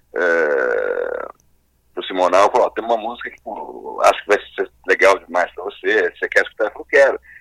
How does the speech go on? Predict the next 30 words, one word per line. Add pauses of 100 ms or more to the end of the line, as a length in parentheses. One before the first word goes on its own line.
(160)
É,
ele
falou,
como
é
que
a
gente
pode
fazer?
Ele
falou,
ó,
vem
pra
cá
agora. (520)
Aí
os
dois, (100)
pô,
entraram
num
ônibus
à
noite,
isso
era
à
noite,